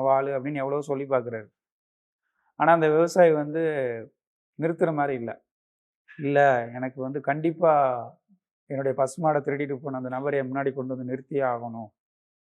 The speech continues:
அப்படின்னு ரொம்ப பிடிவாதமா கடவுள்கிட்ட கேட்குறாரு. இப்ப இந்த கடவுள் என்ன பண்ணிடுறாரு,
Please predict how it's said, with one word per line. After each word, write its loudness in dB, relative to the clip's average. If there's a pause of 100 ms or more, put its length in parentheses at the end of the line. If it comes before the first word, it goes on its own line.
அப்படின்னு -2
ரொம்ப 2 (420)
பிடிவாதமா 4 (500)
கடவுள்கிட்ட 0 (100)
கேட்குறாரு. -6 (1400)
இப்ப -2
இந்த 2
கடவுள் 8
என்ன 4
பண்ணிடுறாரு, 2